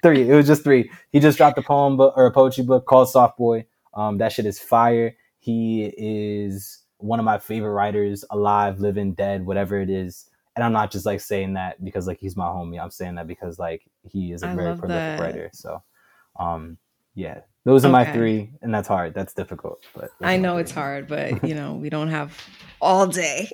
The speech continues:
Speaker 2: Um, okay, the final question, Davon, is what does it mean to you to be young, original, and Black?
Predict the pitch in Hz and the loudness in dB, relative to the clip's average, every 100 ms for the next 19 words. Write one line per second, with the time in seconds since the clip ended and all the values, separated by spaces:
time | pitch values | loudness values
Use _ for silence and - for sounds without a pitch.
0 | - 196 196 190 190 180 175 170 175 185 | -2 4 6 6 6 4 0 -2 -6 -10
1 | _ _ _ _ _ 196 196 165 139 170 | _ _ _ _ _ 0 4 2 2 -6
2 | 170 - 175 175 185 190 208 233 247 240 | -12 -10 -6 -2 -2 0 4 4 2 0
3 | 233 240 233 - 196 165 151 151 156 160 | 2 2 2 -4 -4 -4 -4 -6 -8 -12
4 | - 160 170 170 156 - - - 175 - | -8 -6 -4 -4 -6 -6 -8 -10 -14 -18
5 | _ _ _ _ _ - 175 175 151 143 | _ _ _ _ _ -4 0 0 0 -4
6 | - - - _ _ _ - 175 185 190 | -10 -12 -12 _ _ _ -6 -2 0 0
7 | 190 180 175 175 - 165 156 151 147 147 | -2 -2 0 0 -2 -4 -4 -4 -4 -8
8 | 151 - 151 151 151 143 143 147 147 147 | -10 -10 -8 -8 -6 -4 -4 -6 -8 -8
9 | 143 135 - 85 - - - - - - | -6 -6 -8 -10 -10 -10 -10 -12 -14 -20